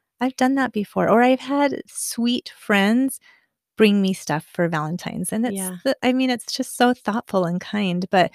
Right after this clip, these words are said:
Speaker 1: we can do that for us. If you want chocolate on Valentine's Day, then go get yourself some
Speaker 2: Yeah.
Speaker 1: chocolate.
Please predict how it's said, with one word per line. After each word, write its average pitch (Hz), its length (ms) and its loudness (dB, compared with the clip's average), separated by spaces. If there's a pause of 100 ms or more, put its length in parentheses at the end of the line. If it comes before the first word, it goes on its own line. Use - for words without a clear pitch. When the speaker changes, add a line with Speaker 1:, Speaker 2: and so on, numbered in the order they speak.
(400)
Speaker 1:
we 240 200 2
can 277 300 -2
do 226 600 2 (560)
that 226 180 -2
for - 240 -4
us. - 520 -4 (240)
If - 160 -6
you 214 120 -2
want 214 540 -4 (960)
chocolate 269 460 -4 (160)
on 247 260 0
Valentine's 254 560 -4
Day, 254 220 -2
then 247 200 -2
go 254 140 -4
get 285 180 -4
yourself 254 320 -4
some 240 200 -6
Speaker 2:
Yeah. 190 60 -8
Speaker 1:
chocolate. - 480 -8